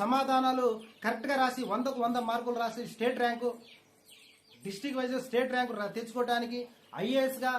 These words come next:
ఐపీఎస్గా ప్రిపేర్ అవ్వడానికి ముఖ్య కారణం ఇదే. వాళ్ళు కాన్సంట్రేషన్ అంటే ఏంది? కాన్సంట్రేషన్ అంటే జ్ఞాపక శక్తి పెంచుకొని వాళ్ళ దృష్టి దాని మీద పెట్టడం వల్ల బాగా జ్ఞాపక శక్తి బాగా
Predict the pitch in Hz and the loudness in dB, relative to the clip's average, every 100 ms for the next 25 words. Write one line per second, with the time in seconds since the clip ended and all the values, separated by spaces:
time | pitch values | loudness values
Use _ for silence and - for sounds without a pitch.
0 | 240 160 208 254 247 247 233 214 220 247 | -2 -6 -4 -2 -4 -4 -6 -4 -2 0
1 | 240 233 233 240 247 247 _ _ _ _ | 0 0 0 -2 -6 -10 _ _ _ _
2 | _ _ _ _ 165 220 - 320 285 277 | _ _ _ _ -12 -12 -4 -4 0 2
3 | 285 208 240 262 - - - _ _ - | 2 0 2 0 0 -12 -20 _ _ -20
4 | _ - - _ _ 127 139 160 156 196 | _ -20 -20 _ _ -14 -8 -6 -4 0
5 | 294 294 - _ - 233 277 311 294 226 | 0 -2 -10 _ -2 -2 0 0 0 0
6 | 165 170 175 262 226 277 311 214 247 269 | -2 -6 -4 -2 -2 -4 -4 -4 -2 -4
7 | 262 240 240 220 269 - 185 262 165 175 | -6 -6 -4 -6 -8 -10 -6 -4 -4 0
8 | 254 302 247 269 254 247 214 214 226 - | 0 0 -6 -8 -8 -8 -4 -6 -4 -2
9 | 247 277 - _ _ _ _ _ _ _ | -2 -4 -10 _ _ _ _ _ _ _
10 | _ _ _ _ _ 160 226 226 - 240 | _ _ _ _ _ -8 -4 -4 -4 -6
11 | - 294 233 240 240 226 202 202 208 202 | -2 0 2 2 0 -2 -6 -4 -4 -2
12 | 202 180 170 180 180 160 160 - - 147 | -2 -2 -2 0 -2 -4 -8 -16 -12 -4
13 | 185 202 170 170 - 156 160 | -4 -4 -10 -12 -12 -6 -4